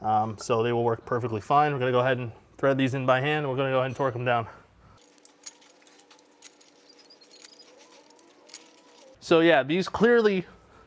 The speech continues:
do not look like B M W flywheel bolts. They're not. Uh, like I said, Fidanza includes their own flywheel bolts. However, because we've u-, decided to use this torque plate,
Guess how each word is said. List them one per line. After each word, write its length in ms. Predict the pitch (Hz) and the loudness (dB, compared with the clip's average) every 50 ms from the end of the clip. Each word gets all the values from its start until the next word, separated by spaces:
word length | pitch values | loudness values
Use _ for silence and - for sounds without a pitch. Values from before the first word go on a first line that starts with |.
| _ _ _ _ _ _ | _ _ _ _ _ _
do 100 | - 160 | 0 2
not 220 | 165 175 175 147 | 4 4 4 4
look 80 | 156 143 | 2 2
like 160 | 160 151 135 | 2 2 2
B 80 | 151 143 | 2 2
M 100 | 143 139 | 2 2
W 180 | 135 131 127 | 0 0 -2
flywheel 380 | 120 - 135 135 131 123 120 117 | -2 2 2 4 4 4 2 0
bolts. 400 | 107 107 107 98 98 - - - _ _ _ - - _ _ _ _ _ _ - | 0 0 -4 -4 -6 -12 -18 -20 _ _ _ -20 -20 _ _ _ _ _ _ -8
They're 140 | 113 110 | -6 0
not. 300 | 117 123 123 104 95 - _ - _ _ _ _ - - - - _ - - | 2 2 2 0 -2 -8 _ -20 _ _ _ _ -20 -20 -20 -20 _ -14 -6
Uh, 160 | 110 110 110 107 | -2 -2 0 2
like 180 | 127 147 156 | 2 2 4
I 100 | 165 156 | 4 2
said, 380 | 135 - 165 151 135 123 117 117 - - | 2 2 2 2 2 0 -4 -10 -14 -8
Fidanza 540 | - 135 131 147 156 165 165 156 175 165 151 | -4 0 2 4 4 4 4 2 2 2 2
includes 420 | 135 113 - 151 151 147 139 139 127 | -2 -2 0 4 4 4 4 2 0
their 180 | 131 135 135 | 2 2 4
own 180 | 135 139 135 123 | 4 2 0 -2
flywheel 440 | - - 135 135 135 135 127 117 110 | 2 4 4 4 4 4 0 -2 0
bolts. 400 | 110 113 110 107 - - - - - - - - - _ - | 0 0 0 0 -4 -10 -18 -20 -20 -20 -20 -20 -20 _ 0
However, 440 | - 135 147 160 165 147 147 143 143 | 2 4 6 6 4 4 2 -2 -2
because 340 | 135 139 139 123 143 127 | -2 -2 -2 0 0 0
we've 160 | 139 131 120 175 | 0 -2 -4 -4
u-, 300 | 170 160 165 185 185 180 | -4 -2 0 0 -2 -2
decided 560 | 147 - 156 147 - 185 185 185 185 170 - | -2 -2 -2 2 2 2 4 4 2 0 0
to 100 | - 170 | -2 -2
use 260 | 156 160 165 160 139 | 0 0 2 0 2
this 200 | 139 143 131 - | 2 0 0 0
torque 320 | - - 160 151 151 - | 0 0 2 2 2 0
plate, 340 | - - 123 113 113 113 - | 0 0 2 2 2 -2 -4